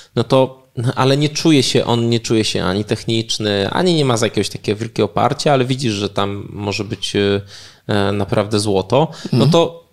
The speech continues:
Speaker 1: wiesz, wrzucasz go w tą dobrze naoliwioną maszynę i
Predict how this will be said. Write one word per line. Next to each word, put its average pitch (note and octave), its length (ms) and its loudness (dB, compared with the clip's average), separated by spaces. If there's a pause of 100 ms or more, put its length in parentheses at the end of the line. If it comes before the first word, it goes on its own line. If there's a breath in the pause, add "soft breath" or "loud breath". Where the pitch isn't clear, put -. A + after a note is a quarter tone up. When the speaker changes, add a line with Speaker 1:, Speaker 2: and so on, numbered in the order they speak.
Speaker 1:
wiesz, B2 280 2 (120)
wrzucasz B2+ 440 0
go C3+ 100 4
w - 60 -6
tą A#2+ 160 2
dobrze B2+ 260 2
naoliwioną A2+ 600 2
maszynę A2 760 0
i C#4+ 540 0